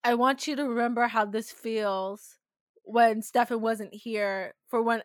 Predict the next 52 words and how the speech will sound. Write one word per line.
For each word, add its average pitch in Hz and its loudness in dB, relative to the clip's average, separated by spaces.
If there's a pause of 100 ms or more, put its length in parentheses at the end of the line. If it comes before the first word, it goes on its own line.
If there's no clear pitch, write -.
like, 262 0
for 311 -4
when 294 2
I 294 0
bring 262 -2
back 254 0
Stefan, 220 -4
like, 220 -4
I 226 4
want 240 0
you 247 -4
to 233 -2
remember 226 -4
how, 214 -2
uh, - -16 (460)
this 269 -6
feeling." 214 -6 (240)
Like, - -2
the 277 -2
way 320 8
he 381 0
said 233 -2
that 285 4 (380)
made 247 0
me 254 -2
feel 226 -4
gross. 190 -10 (120)
The 269 2
whole 311 6
backdrop 247 2
of 254 -2
they're 247 0
trying 269 0
to 302 -8
say 240 -8
Ste-, 240 -6
save 262 -4
Stefan 247 -6
in 208 -6
this 202 -8
moment, 202 -6
and 233 -2
this 262 -2
is 269 -4
what 226 -4
Damon 226 -2
is 214 -8
saying 214 -6
to 220 -8
Elena 202 -8
while 190 -4
they're 208 -8